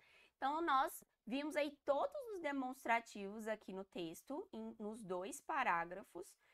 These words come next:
Então, olha, teve mais de dez, eu acho. Onze. Onze demonstratives. É sempre assim pra apresentar a nossa casa, apresentar a nossa família, se apresentar pra alguém? Não.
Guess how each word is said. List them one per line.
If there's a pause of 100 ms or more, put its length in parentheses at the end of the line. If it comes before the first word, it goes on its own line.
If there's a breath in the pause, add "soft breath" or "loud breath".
(200 soft breath)
Então,
olha,
teve
mais
de
dez,
eu
acho. (920)
Onze. (400 soft breath)
Onze
demonstratives. (3750)
É
sempre
assim
pra
apresentar
a
nossa
casa,
apresentar
a
nossa
família,
se
apresentar
pra
alguém?
Não.